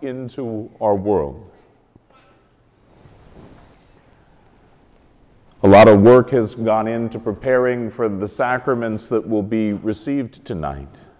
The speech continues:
It's a gift to be able to share that as our communities of faith, to be able to acknowledge and to say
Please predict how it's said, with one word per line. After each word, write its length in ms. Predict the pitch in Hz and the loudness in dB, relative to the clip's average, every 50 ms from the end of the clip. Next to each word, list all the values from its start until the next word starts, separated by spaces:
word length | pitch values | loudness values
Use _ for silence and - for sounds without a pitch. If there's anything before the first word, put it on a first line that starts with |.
| - _ - _ _ _ _ _ _ - - - _ - - | -20 _ -20 _ _ _ _ _ _ -20 -20 -20 _ -14 -6
It's 100 | - 113 | 0 2
a 60 | 98 | 4
gift 340 | 87 104 131 139 135 - - | 6 8 8 8 6 4 0
to 40 | 135 | 0
be 220 | 110 117 113 117 | 2 4 4 4
able 240 | 113 117 110 117 107 | 4 4 2 -2 -4
to 100 | 104 101 | -4 -6
share 320 | - - - 127 123 127 | -6 -4 -4 -2 -2 0
that 240 | 117 110 107 104 101 | 0 0 -2 0 -2
as 160 | 101 98 95 | -2 -4 -4
our 160 | 104 98 98 95 | -4 -4 -4 -6
communities 640 | - 117 107 104 110 113 107 107 113 107 95 104 | -8 -8 -8 -8 -8 -8 -6 -4 -4 -4 -4 -6
of 100 | 95 - | -8 -6
faith, 260 | - 123 127 123 123 - | -4 -2 -2 -4 -4 -4
to 40 | |
be 140 | 107 101 104 | -2 0 2
able 260 | 104 110 107 101 110 | 2 2 0 0 -4
to 140 | 101 117 107 | -4 -4 -4
acknowledge 520 | 101 98 104 104 104 113 117 113 107 107 113 | -4 -4 -6 -8 -6 -6 -6 -8 -8 -10 -12
and 120 | 104 90 | -14 -14
to 80 | 98 98 | -16 -16
say 420 | - - 127 120 117 120 110 | -10 -6 -4 -4 -2 -4 -6